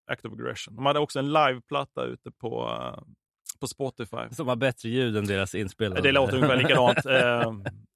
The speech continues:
Speaker 1: så, eh, ja, det är ju äkta sound i alla fall. Det är inte sönderproddat.
Speaker 2: Nej.
Speaker 1: Yes. Eh, näst på listan, Envision. Det här är ju en av mina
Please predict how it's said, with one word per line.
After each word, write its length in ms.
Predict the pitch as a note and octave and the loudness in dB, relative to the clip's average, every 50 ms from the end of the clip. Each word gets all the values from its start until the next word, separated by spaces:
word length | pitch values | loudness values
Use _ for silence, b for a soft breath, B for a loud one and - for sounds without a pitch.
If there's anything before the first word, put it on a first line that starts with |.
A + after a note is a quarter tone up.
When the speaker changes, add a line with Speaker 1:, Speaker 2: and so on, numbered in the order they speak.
| _ A#2 | _ -4
Speaker 1:
så, 260 | A2 B2+ A#2+ A#2+ A#2+ | 0 2 4 4 4
eh, 260 | A#2 A2+ A#2 A#2 A2+ A2+ A2 G#2 - _ _ _ - | 4 4 2 2 0 -4 -6 -10 -14 _ _ _ 4
ja, 140 | C#3+ D3+ | 4 6
det 60 | D3+ D3 | 6 6
är 40 | |
ju 140 | C#3+ C#3+ D3+ | 4 4 2
äkta 300 | D#3 D3 - - - D#3 | 2 0 -4 0 -2 0
sound 320 | - - D#3+ D#3 D3+ C#3 B2 | 2 4 4 4 4 4 2
i 20 | |
alla 100 | A#2 G#2+ | -2 -2
fall. 160 | - A#2 A#2 | -2 -2 -2
Det 60 | B2 | -2
är 20 | C3 | -4
inte 160 | B2 - - | -6 -6 -8
sönderproddat. 760 | - - D3 B2+ B2 A#2+ A#2 A2+ G#2+ - C3 C3 B2+ B2+ C#3 | -2 0 0 0 2 2 0 0 0 0 0 0 2 2 2
Speaker 2:
Nej. 380 | C#3 C3+ C3+ C#3 C#3 C#3 B2+ A2 - _ _ _ _ _ _ _ _ _ _ _ _ _ _ _ _ _ _ - - _ _ _ _ _ _ _ _ _ _ _ _ _ _ _ _ _ _ C3+ | 4 4 4 4 4 4 2 -2 -6 _ _ _ _ _ _ _ _ _ _ _ _ _ _ _ _ _ _ -20 -20 _ _ _ _ _ _ _ _ _ _ _ _ _ _ _ _ _ _ -8
Speaker 1:
Yes. 340 | D#3+ D3+ - - - - - - - | -8 -8 -8 -10 -12 -12 -14 -16 -16
Eh, 440 | C3+ B2 - - B2 B2 - - - E2 C#2+ _ _ _ _ _ _ _ _ _ _ | -16 -14 -14 -14 -16 -18 -18 -20 -20 -20 -20 _ _ _ _ _ _ _ _ _ _
näst 260 | D#3+ G#3 A3 - - | 0 2 2 0 0
på 80 | - G#3 | 0 0
listan, 380 | A3 - - - G#3 B3 C4+ - _ _ _ _ _ _ _ _ _ _ _ - | 0 2 4 4 4 4 2 -2 _ _ _ _ _ _ _ _ _ _ _ 2
Envision. 880 | F3 F#3 F#3 F3 E3 G#3+ A#3+ G#3 - - - C3+ A2 G#2+ G2+ G2 G2+ _ _ | 4 4 4 4 4 2 2 2 0 0 0 -2 -2 -4 -6 -12 -20 _ _
Det 80 | - C#3 | 0 2
här 80 | D3+ | 2
är 60 | D#3+ D#3+ | 4 4
ju 180 | D#3 D#3 D#3 | 4 2 2
en 160 | - D#3 D3+ D3+ | 2 2 2 4
av 60 | D3 | 4
mina 640 | D3 C#3 C3+ C3 B2+ B2+ B2+ B2 B2 B2+ B2 B2+ | 4 4 6 6 6 6 6 6 4 2 0 -2